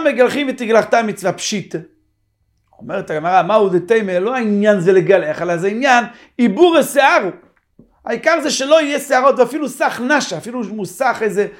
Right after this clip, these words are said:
איזשהו סם, איזה חומר, איזה שמן, שגרם לכל השיער לרדת גם טוב. קומש מלן דלא, צריכים תגלחת.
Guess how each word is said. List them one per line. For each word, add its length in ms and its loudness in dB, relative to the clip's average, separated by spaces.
איזשהו 420 -2
סם, 420 2
איזה 200 -2
חומר, 460 0
איזה 200 -4
שמן, 420 0
שגרם 460 2
לכל 260 -4
השיער 680 -6
לרדת 420 -2
גם 280 2
טוב. 180 -12
קומש 420 -6
מלן 340 -6
דלא, 340 0
צריכים 240 -8
תגלחת. 640 -4